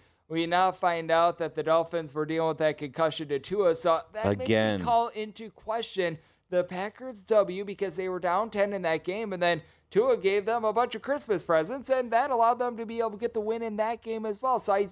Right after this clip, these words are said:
Speaker 1: still do have my question marks with the way the Packers have been able to put together this run.
Speaker 2: I think you can look at both of these teams and, and just say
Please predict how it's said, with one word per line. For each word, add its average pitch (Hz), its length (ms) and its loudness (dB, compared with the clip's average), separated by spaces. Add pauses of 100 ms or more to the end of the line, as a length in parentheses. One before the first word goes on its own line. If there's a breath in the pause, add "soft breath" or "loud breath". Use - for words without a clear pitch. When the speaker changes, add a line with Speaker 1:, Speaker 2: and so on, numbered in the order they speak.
Speaker 1:
still 247 460 0
do 240 160 -2
have 220 160 4
my 226 140 -2
question 240 400 -6
marks 180 260 0
with 214 140 -2
the 202 80 -6
way 175 200 2
the 180 120 -6
Packers 165 380 -2
have 170 120 -6
been 160 120 0
able 147 100 -4
to - 60 -20
put 156 200 -2
together 147 340 0
this 170 220 -6
run. 226 400 -2
Speaker 2:
I 127 140 4
think 160 280 -2
you 151 120 4
can 127 160 2
look 127 160 2
at 104 120 -2
both 113 200 4
of 110 100 -4
these 104 220 -4
teams 104 360 -4
and, 95 300 -4
and 101 300 -2
just 110 200 -2
say 98 360 2